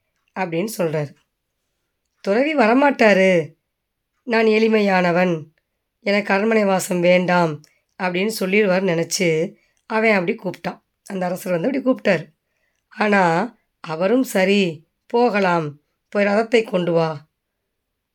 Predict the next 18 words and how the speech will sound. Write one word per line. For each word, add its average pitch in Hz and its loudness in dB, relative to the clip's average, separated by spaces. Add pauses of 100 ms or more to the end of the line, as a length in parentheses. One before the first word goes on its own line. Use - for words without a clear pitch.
(420)
அரண்மனைக்கு 226 2
செல்வதற்கு 196 0
எனக்கு 196 0
ஆடம்பரமான 196 2
ஆடைகளை 202 2
கொண்டு 170 -6
வா" 160 -2 (540)
அப்படின்னு 180 -4
சொல்லி 160 -6
கேட்குறாரு. 180 -2 (800)
மன்னனுக்கு 208 -2
தூக்கி 247 -4
வாரி 190 4
போட்டுருச்சு. 180 -6 (800)
"என்னடா, 170 -2 (420)
இவர் 185 -6
வந்து 185 -2
துறவிதானா? 190 0